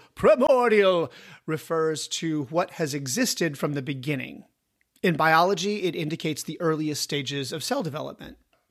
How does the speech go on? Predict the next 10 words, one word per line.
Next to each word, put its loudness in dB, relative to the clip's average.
In 4
the 2
beginning, -4
there 0
was -2
only -2
chaos, -6
the 2
void, 2
the -8